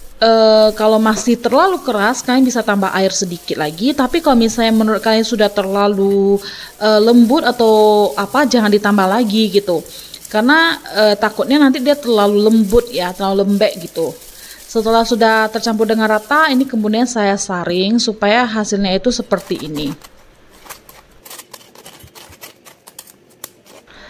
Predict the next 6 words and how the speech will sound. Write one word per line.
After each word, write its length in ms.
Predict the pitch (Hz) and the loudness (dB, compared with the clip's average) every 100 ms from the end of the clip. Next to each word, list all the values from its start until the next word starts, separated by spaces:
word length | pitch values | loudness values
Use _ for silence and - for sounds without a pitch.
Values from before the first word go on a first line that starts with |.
| - - | -20 -20
Kita 240 | - 254 262 | -6 -2 0
saring 320 | 254 247 311 | 0 0 2
hingga 480 | 294 254 240 294 - | 4 4 4 2 0
adonannya 480 | 214 208 208 202 196 | -2 -2 -2 -2 -2
habis 400 | 185 170 180 185 | -4 -4 -6 -4
semua. 640 | 175 170 165 175 240 370 | -4 -4 -4 0 0 0